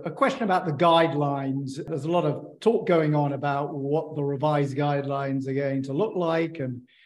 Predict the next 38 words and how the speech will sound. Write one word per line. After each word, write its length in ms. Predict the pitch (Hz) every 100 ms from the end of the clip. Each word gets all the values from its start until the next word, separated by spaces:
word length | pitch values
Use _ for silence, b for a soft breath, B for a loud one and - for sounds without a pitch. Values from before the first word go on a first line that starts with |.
| b b _ -
um, 460 | 147 135 139 151 -
whether 300 | 151 135 127
the 80 |
courts 400 | 127 190 190 -
are 60 | 160
likely 300 | 156 - 147
to 200 | 135 147
enforce 500 | 139 135 180 151 -
them, 240 | 160 147 147
if 200 | 170 143
as 200 | 151 139
expected. 840 | 143 143 - 190 190 - 196 190 -
Um, 560 | 165 139 135 135 131 - B
they're 420 | 139 143 135 135 139 - -
quite 220 | 160 151
different 400 | 160 170 190 -
from 160 | 147
the 180 | 139 135
existing 680 | 139 156 117 156 156 156 143
ones. 580 | 143 143 151 156 156 - _ _ _
What's 260 | 214 220 220
your 180 | 196 175
expectation 1040 | 175 - 180 - 170 160 147 160 143 143
as 300 | 143 147 143
to 100 | 151
what 240 | 147 151 151
they're 180 | 143
gonna 200 | 139 143
look 200 | 156 202
like 280 | 175 160 165
and 100 | 165
whether 220 | 143 139
the 100 | 135
courts 400 | 135 156 151 -
are 40 | 147
gonna 280 | 139 135 135
follow 260 | 135 127
them? 300 | 123 123 120